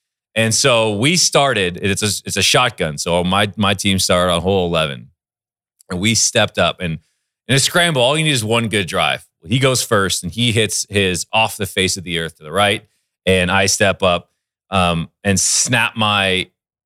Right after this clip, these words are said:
sh-, drive through a window on the left. And I don't know if it actually went through a window, but I didn't care to look because I hit it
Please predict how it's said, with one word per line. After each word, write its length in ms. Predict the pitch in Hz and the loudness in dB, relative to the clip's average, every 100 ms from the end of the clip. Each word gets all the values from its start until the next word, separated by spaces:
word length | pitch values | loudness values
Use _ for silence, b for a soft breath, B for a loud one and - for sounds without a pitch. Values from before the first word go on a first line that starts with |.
| _ | _
sh-, 220 | - - 110 90 92 | -4 0 2 2 2
drive 400 | 101 92 87 92 | 2 2 0 -6
through 720 | - 101 95 90 87 87 85 85 | -2 0 0 0 -2 -2 -2 -2
a 80 | 87 | 0
window 460 | 82 78 69 60 - _ _ _ _ - | 0 -2 -6 -8 -14 _ _ _ _ -8
on 140 | 87 | -8
the 80 | 76 | -6
left. 340 | 58 50 _ _ - | -10 -12 _ _ -2
And 120 | 113 | 0
I 80 | 123 | 2
don't 160 | 170 | 0
know 100 | 147 | 0
if 80 | 139 | 0
it 60 | 95 | 0
actually 280 | 87 - 82 | 0 -2 -6
went 140 | 71 | -10
through 80 | 62 | -16
a 40 | |
window, 200 | 62 69 | -14 -8
but 120 | 87 | 0
I 140 | 117 113 | 2 2
didn't 280 | 101 95 - _ _ _ | 0 -4 -8 _ _ _
care 140 | 87 82 | -4 -4
to 120 | 76 | -6
look 220 | 73 - | -10 -12
because 260 | - - 76 | -16 -10 -2
I 240 | 87 87 | 0 2
hit 180 | 80 87 | -2 -2
it 220 | 85 78 | -4 -4